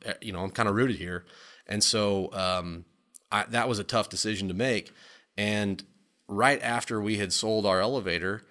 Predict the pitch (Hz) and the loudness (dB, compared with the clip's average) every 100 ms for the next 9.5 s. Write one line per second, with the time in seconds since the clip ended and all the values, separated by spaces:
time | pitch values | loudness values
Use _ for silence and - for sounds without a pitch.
0 | - - _ 90 90 90 87 - - 104 | -20 -20 _ -6 -4 -4 -6 -10 -6 -2
1 | 110 113 - 95 - 107 107 95 - 90 | 0 -2 -2 -4 0 2 2 0 0 2
2 | 90 90 85 - 85 85 82 - 87 107 | 2 0 -2 -6 -8 -6 -8 -10 -6 0
3 | 139 - 85 85 - - 85 92 85 85 | 0 0 -2 -4 -12 -8 -6 -4 -4 -2
4 | 87 104 - - - - 95 107 104 98 | -2 -4 -8 -14 -20 -10 -6 -2 -2 0
5 | 135 139 123 113 101 95 90 113 120 104 | 2 4 4 4 2 0 -2 0 2 2
6 | 113 131 98 - 95 - 87 90 90 104 | 2 0 -6 -4 -2 -2 -4 -8 -8 -6
7 | 92 90 92 87 87 85 - 90 85 85 | -6 -4 -4 -4 -6 -6 -6 -8 -6 -6
8 | 85 92 95 - - - - 113 131 123 | -6 -4 -4 -6 -10 -20 -6 -2 0 0
9 | 98 104 101 95 90 | 0 -2 -2 -4 -6